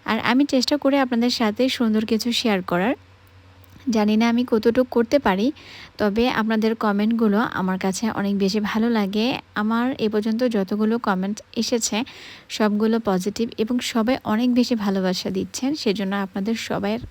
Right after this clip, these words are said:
কাছে আমি অনেক বেশি কৃতজ্ঞ। আর আমি সবসময়ে আপনাদের জন্যই য-, আমার যত কষ্টই হোক না কেন,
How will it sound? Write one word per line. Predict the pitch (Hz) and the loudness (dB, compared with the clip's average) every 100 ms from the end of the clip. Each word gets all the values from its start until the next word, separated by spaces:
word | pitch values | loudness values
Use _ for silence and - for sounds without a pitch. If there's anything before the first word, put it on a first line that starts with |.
| - - | -18 -16
কাছে | - 185 254 - | -6 -4 -4 -6
আমি | 202 214 - | -4 -2 -2
অনেক | 202 196 202 | 0 0 0
বেশি | 214 240 | 0 -2
কৃতজ্ঞ। | - 214 202 196 208 285 - - - - - - | -2 -4 -2 -6 -4 -4 -6 -20 -20 -18 -20 -10
আর | - 214 226 | -4 -2 -2
আমি | 226 247 277 | 0 2 2
সবসময়ে | - 214 - 247 247 254 262 - | 0 -2 -2 -2 0 2 0 -2
আপনাদের | 208 233 208 208 202 | -4 -2 0 0 0
জন্যই | 202 214 214 214 | 0 0 2 0
য-, | 233 | 2
আমার | 190 190 196 | 0 0 -2
যত | 196 190 220 | -2 -2 -2
কষ্টই | - 190 - 233 | -2 -2 2 2
হোক | 202 202 | 2 0
না | 202 | -4
কেন, | 202 202 | -2 -2